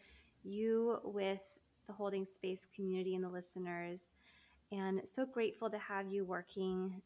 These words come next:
in my practice now, not only because I get to connect with you on a day-to-day basis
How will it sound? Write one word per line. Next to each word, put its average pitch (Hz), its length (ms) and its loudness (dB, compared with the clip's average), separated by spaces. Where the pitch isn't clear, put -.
in 196 440 2
my 190 120 -6
practice 180 680 -4
now, 175 320 0
not 247 180 2
only 277 160 4
because 277 240 2
I 240 80 8
get 240 200 2
to 254 80 2
connect 220 420 2
with 214 160 4
you 214 240 8
on 208 100 8
a 208 60 6
day-to-day 202 420 6
basis 202 720 4